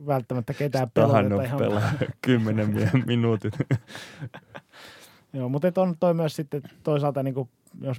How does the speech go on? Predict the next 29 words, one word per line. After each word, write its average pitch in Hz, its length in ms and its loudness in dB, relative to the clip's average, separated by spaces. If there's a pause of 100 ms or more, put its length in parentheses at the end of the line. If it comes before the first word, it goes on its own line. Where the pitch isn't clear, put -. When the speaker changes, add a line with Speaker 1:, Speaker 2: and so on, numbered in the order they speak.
(100)
Speaker 1:
positiivisia 123 640 -4
ha-, 117 240 -8
hakee, 127 400 -6
niin 120 120 -4
just 110 180 -8
tää, 123 140 -6
että 117 200 -8
nuorilla 123 360 -4
pelaajilla 120 400 -6
on 117 60 -6
mahdollisuus 117 600 -8
ottaa 123 320 -8
niinku 120 180 -6
tavallaan 120 280 -6
harppaus 120 500 -6
siinä 117 300 -12
statuksessa, 123 800 -8
että 117 240 -10
pelaa 117 260 -6
niinku 117 240 -8 (720)
uusien 143 440 0
ja 139 80 0 (240)
huippupelaajien 131 920 0
ympärillä 120 600 -2
ja 117 180 -2 (420)
mittauttaa 123 600 -6
sitten - 240 -8 (840)
kokeneita, 127 540 -4 (540)
ö, 131 160 -8